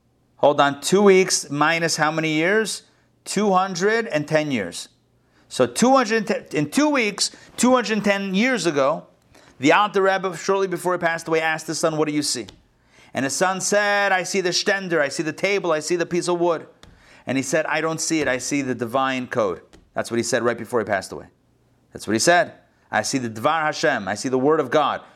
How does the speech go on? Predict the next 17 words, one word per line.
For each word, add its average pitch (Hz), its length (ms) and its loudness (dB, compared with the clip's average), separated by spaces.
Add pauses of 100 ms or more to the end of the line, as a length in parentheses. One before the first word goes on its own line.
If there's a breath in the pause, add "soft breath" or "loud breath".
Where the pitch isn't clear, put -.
I 117 100 2
see 117 140 0
the 135 100 2
divine 127 340 0
code." 87 280 -2 (1000)
That's 110 200 0
what 110 60 -4
he 107 60 -2
said. 90 280 -4 (420 soft breath)
You 202 200 6
and 254 100 4
I 226 140 4
can't 202 400 -2
see 208 200 0
this 190 220 2
and 170 160 0
live. 127 380 -2